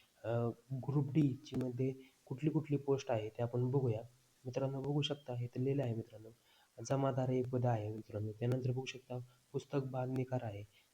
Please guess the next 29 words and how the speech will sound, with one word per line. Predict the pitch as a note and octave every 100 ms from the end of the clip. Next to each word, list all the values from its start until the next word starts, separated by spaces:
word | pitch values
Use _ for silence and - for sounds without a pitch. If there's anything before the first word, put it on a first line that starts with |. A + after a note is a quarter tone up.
| -
बांधणीकार | B2 B2 B2 B2+ C3+ C3 B2+
आहे. | A#2 A2
त्यानंतर | A2+ A#2+ B2 B2 B2+
वर-, | B2 C3
वरिष्ठ | C3 B2 D3+ -
बांधणीकार | C#3+ C3 A#2+ A#2+ A#2+
आहे. | A#2+ G2+
त्यानंतर, | G2+ - _ A#2+ A#2+ B2 B2+ B2+ - - _ _
अ, | A#2+ A#2+ B2 -
हवालदार | - - C#3+ C#3+ D3 C3+
आहे | A2
मित्रांनो, | G#2+ A2 A2 A2
वरिष्ठ | A2 C3 C3 -
ग्रंथ, | B2+ B2+ B2 B2+ B2 - _ -
ग्रंथालय | C3+ B2+ C#3 C#3
परिचय | C3+ C3 B2 B2+
आहे. | A2+ G#2
त्यानंतर | G#2 A#2 B2 B2 B2+ B2+ - _ C3
ग्रंथालय | C3 C3 D3+ D#3
परिचय | D3+ B2 B2 C3
आहे, | A2+ G#2 - _ _ -
मुख्य | C#3+ - -
माळे | C#3+ C3+ B2
आहे, | A#2 G#2
व | A2 A#2+ -
नायिका | B2 B2+ C3+ C#3 C3+
आहे | A#2 A2+
मित्रांनो. | A2+ G#2+ G#2+ A#2 _ _ _ _ _
त्यानंतर | B2 B2+ B2 B2+